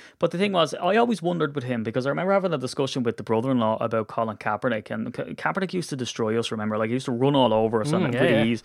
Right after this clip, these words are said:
Speaker 1: Like, he wasn't even touched most of the time, he'd just slide down at will, um, and he'd have an open field there to run on. He was just one of these elusive guys, and I can't remember what Packer player said it recently that said that when they faced him, when they were playing for the Packers, they, they just couldn't work him out.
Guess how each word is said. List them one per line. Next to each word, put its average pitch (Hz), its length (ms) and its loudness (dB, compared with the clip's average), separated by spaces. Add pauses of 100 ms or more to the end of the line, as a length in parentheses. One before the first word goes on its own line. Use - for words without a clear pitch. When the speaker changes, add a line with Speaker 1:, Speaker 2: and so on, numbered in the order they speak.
(260)
Speaker 1:
Like, 147 100 2
he 151 60 2
wasn't 180 200 2
even 156 140 -2
touched - 360 -2
most 110 260 -4
of 131 80 -4
the - 40 -8
time, 110 200 -2
he'd 104 140 -6
just - 160 -4
slide 127 320 0
down 110 340 2
at 104 180 -8
will, 113 260 2 (520)
um, 107 420 0
and 120 120 -2
he'd 113 100 -4
have 120 160 4
an 120 60 2
open 110 240 -2
field 113 280 0
there 110 140 4
to 113 100 -8
run 113 160 0
on. 110 120 0
He 110 60 -2
was 110 120 -6
just - 180 -6
one 156 80 -4
of 139 60 -4
these 123 140 -2
elusive 113 440 -2
guys, 113 340 0
and 123 140 -2
I 131 140 -10
can't - 240 -6
remember 165 180 -2
what 135 160 -2
Packer 120 300 0
player 110 220 -2
said - 160 -2
it 117 80 -8
recently 110 380 -2
that 110 180 0
said 123 180 -2
that 117 120 0
when 123 120 0
they 120 100 2
faced 139 440 -2
him, 123 300 2 (500)
when 123 140 0
they 117 60 4
were 110 80 2
playing 117 240 2
for 120 100 -4
the 113 80 -2
Packers, 110 420 -2
they, 151 100 -8
they 139 300 -8
just 151 200 0
couldn't 135 240 0
work 113 220 2
him 110 100 -6
out. 113 180 0